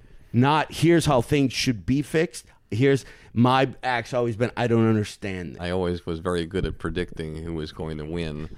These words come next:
Speaker 2: because <laughs> chances are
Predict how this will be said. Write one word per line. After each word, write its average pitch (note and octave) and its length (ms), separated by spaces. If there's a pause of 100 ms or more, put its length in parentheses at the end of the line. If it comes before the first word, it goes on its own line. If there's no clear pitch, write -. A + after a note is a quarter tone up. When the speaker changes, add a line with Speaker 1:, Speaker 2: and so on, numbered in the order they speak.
(320)
Speaker 2:
because E2 680 (220)
<laughs> - 200
chances F2 560
are D#2 480